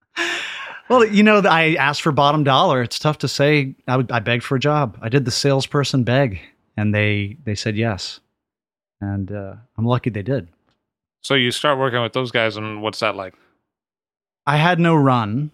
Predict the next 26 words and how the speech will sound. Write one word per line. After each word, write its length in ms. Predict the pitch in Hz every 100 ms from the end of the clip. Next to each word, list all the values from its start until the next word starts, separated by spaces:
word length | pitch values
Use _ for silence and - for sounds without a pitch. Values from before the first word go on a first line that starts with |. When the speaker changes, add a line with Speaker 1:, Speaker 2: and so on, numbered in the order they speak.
| _ -
Speaker 1:
which 160 | -
is 80 | 117
different 380 | 107 - 185 160
than 420 | 156 139 127 143
what 120 | 135
happens 380 | 113 120 120 104
a 60 | 113
lot 260 | 110 110
now. 480 | 107 104 98 92 90
So 160 | - 117
I 80 | 123
had 100 | 165
no 400 | 156 156 160 160
accounts. 800 | - 117 92 90 - - - - -
I 80 | 117
walked 360 | 117 131 131
out 140 | 156 143
the 60 |
door 520 | 143 135 131 131 131 127
with 120 | 113
a 40 | 107
portfolio, 920 | 120 110 - 127 139 139 143 143 139 - _
a 40 | 101
bottle 380 | 101 117 131
of 60 | 127
wine, 580 | 123 117 120 117 123